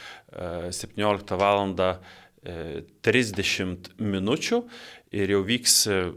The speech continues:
Pasakos kino teatre, Švento Ignoto gatvė, e,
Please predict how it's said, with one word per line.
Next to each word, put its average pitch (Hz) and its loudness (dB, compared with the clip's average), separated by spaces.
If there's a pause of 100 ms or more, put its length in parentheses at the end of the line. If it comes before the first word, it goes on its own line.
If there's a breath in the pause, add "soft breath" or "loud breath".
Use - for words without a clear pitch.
(480)
Pasakos 107 0
kino 92 -2
teatre, 156 2 (160)
Švento 101 -4
Ignoto 95 -2
gatvė, 98 0 (480 loud breath)
e, 87 -6